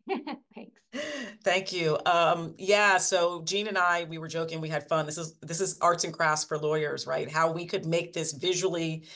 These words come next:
Speaker 2: um, appealing and informative, right? And so this slide does a little bit of what Jean has done with the timelines, but now it's focused on, um, essentially, uh, who was the president or who was the executive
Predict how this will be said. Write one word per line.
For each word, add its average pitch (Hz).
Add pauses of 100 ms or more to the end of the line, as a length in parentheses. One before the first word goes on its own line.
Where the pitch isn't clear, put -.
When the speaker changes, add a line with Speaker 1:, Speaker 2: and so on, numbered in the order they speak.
(260)
Speaker 2:
um, 160
appealing 208
and 170
informative, 160
right? 160
And -
so 180
this 240
slide 170 (360)
does 185
a 185
little 208
bit 208
of 165
what 165
Jean 185
has 185
done 170
with 160
the 160
timelines, 220 (100)
but 185
now 185
it's 170 (160)
focused 190
on, 165 (560)
um, 165
essentially, 208 (300)
uh, 160 (640)
who 254
was 240
the 214
president 190
or 156
who 185
was 190
the 196
executive 170